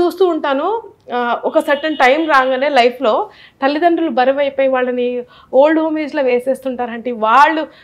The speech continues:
వాళ్ళు పడ్డ నరకం, వాళ్ళు మిమ్మల్ని ముందు పెట్టుకొని పెంచి పెద్దగా చేసి మీ మీద ఎన్నో ఆశలు పెట్టుకుంటారు. ఆశలంటే మీరు తిరిగి వాళ్ళకి రుణం తీర్చుకోవాలని కాదు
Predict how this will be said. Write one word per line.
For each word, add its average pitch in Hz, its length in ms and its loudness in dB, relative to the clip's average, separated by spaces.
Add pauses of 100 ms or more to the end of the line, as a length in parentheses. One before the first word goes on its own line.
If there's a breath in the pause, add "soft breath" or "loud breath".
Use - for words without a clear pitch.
(140)
వాళ్ళు 262 180 6
పడ్డ 226 320 0
నరకం, 294 440 0
వాళ్ళు 269 320 4
మిమ్మల్ని 294 480 2
ముందు 330 240 -2
పెట్టుకొని 339 440 -2
పెంచి 277 360 -2
పెద్దగా 302 340 0
చేసి 285 300 -6
మీ 285 160 -8
మీద 285 220 -6
ఎన్నో 294 260 -2
ఆశలు 339 300 2
పెట్టుకుంటారు. 285 580 -2 (260 loud breath)
ఆశలంటే 392 720 4 (240 loud breath)
మీరు 277 160 -2
తిరిగి 311 300 0
వాళ్ళకి 339 300 2
రుణం 320 240 -2
తీర్చుకోవాలని 330 640 0
కాదు 247 360 -2